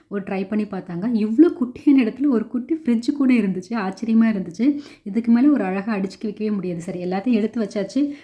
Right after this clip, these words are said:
வயிறு பசிக்கும் இல்லையா? நல்லா வீட்ல இருந்து நல்லா காரப்பொடி இட்லியும், அதே மாதிரி சாம்பார் சாதமும் செஞ்சு கொண்டு வந்துட்டேன்.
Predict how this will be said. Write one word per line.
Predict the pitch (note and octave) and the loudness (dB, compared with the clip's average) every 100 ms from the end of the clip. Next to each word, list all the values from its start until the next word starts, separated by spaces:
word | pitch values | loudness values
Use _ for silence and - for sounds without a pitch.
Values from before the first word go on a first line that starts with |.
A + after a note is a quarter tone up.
| _ | _
வயிறு | F3 F#3 A3 | -6 -2 -2
பசிக்கும் | A3+ G3+ - G3+ | -2 -6 -6 -4
இல்லையா? | F#3 G3 A3+ G#3 | -2 0 -2 -2
நல்லா | G3 F3+ F#3 A#3 A#3 G#3 | -6 -4 -2 0 0 0
வீட்ல | F3+ G3 G#3+ A3 | -2 -2 -2 -4
இருந்து | G3 F#3+ G3+ B3 A3 F#3+ F3+ F#3 | -2 -2 0 0 0 -2 -6 -6
நல்லா | F#3 F#3 G3 | -6 -6 -6
காரப்பொடி | G3 F#3+ G#3+ A3 F#3 F3+ | -6 -6 -4 -4 -2 -4
இட்லியும், | E3+ F#3+ F#3 D#4+ - - _ | -4 -2 4 4 2 -12 _
அதே | F3+ F#3 | -14 -8
மாதிரி | F#3+ F3+ G3+ | -6 -4 -2
சாம்பார் | D4 G3+ F#3+ G3+ G3+ | -2 -2 -4 -4 -4
சாதமும் | F3+ F#3+ - | -4 -4 -4
செஞ்சு | F3 F#3 | -8 -6
கொண்டு | F3+ F3 | -8 -8
வந்துட்டேன். | E3 A#3 | -4 0